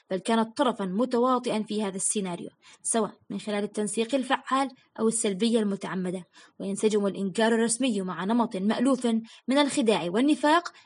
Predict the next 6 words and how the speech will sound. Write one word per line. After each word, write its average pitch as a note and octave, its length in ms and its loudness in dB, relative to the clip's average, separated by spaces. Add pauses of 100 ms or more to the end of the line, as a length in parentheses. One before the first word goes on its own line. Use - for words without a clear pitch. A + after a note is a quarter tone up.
(140)
الذي A#3 440 4 (200)
تتبعه A3 540 2
الأنظمة A#3+ 480 0
الاستبدادية B3 960 0 (240)
المتعطشة A3 1000 -2
للدماء. G3 600 0